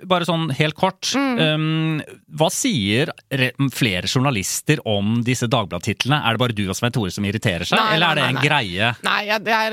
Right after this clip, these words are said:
Speaker 2: en greie. Og så tror jeg det er vanskelig for mediene å, å kritisere hverandre for mye, så jeg har jo opplevd gjennom de to åra vi har holdt på med denne podcasten, at det er mye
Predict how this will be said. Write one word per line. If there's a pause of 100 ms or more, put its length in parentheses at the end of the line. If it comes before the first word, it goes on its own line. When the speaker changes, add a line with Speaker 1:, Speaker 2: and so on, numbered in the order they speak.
Speaker 2:
en
greie. (240)
Og
så
tror
jeg
det
er
vanskelig
for
mediene
å,
å
kritisere
hverandre
for
mye,
så
jeg
har
jo
opplevd
gjennom
de
to
åra
vi
har
holdt
på
med
denne
podcasten,
at
det
er
mye